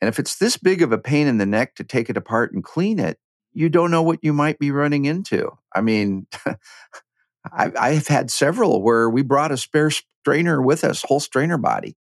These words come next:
because it had been so long since somebody had to turn that, that plate off of the thr-,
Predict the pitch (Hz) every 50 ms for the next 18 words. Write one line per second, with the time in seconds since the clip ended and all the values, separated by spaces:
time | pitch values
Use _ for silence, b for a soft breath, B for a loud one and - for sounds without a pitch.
0 | _ _ _ _ _ _ - - 151 135 - - 160 123 127 123 113 - - -
1 | 127 127 123 135 147 143 135 - - - 180 175 170 160 156 160 165 160 - -
2 | 127 110 - - 160 143 135 135 131 131 123 127 127 143 135 135 127 113 110 -
3 | - - - 175 165 160 156 151 143 131 117 110 110 107 - _ _ _ - -
4 | 110 98 101 95 - - _ _ _ - - - 147 135 143 143 113 - - -
5 | - - _ - 101 101 107 117 - - 113 95 82 - - - 92 80 78 78
6 | 76 - - _ _ _ _ _ _ _ - - - - -